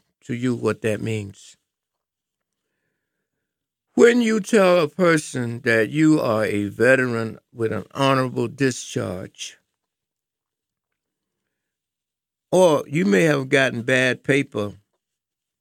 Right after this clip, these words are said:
in the military because of some issue around your behavior that had to deal with drugs. And at that time, then you may have gotten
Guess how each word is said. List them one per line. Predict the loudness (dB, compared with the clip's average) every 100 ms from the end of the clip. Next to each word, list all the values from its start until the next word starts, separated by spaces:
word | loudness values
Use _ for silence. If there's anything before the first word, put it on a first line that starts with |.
| _ _ _ _ _
in | -2 0
the | 0
military | 0 0 -2 -4 0 0 -2
because | -6 -10 -4 -2 -2 -2
of | -6 -6 _ _
some | -8 -6 -4 -2
issue | -2 -2 -6 -6 -8 _ _ _
around | -8 -4 -2 -2
your | -2 -2
behavior | -2 -4 0 -2 -2 -6 -8 -10 _ _ _ _ _
that | -2
had | 0 0 -2
to | -8
deal | -6 -4 -2
with | -4 -10 _
drugs. | -2 0 0 -4 -16 -18 -20 _ _ _ _ _ _ _ _ _ _ _ _ _
And | -6 -2
at | -2 0
that | 0 0 -2
time, | -2 0 0 -2
then | -6 -4
you | -2
may | 0 0
have | 0 -4
gotten | -4 -4 -4 -10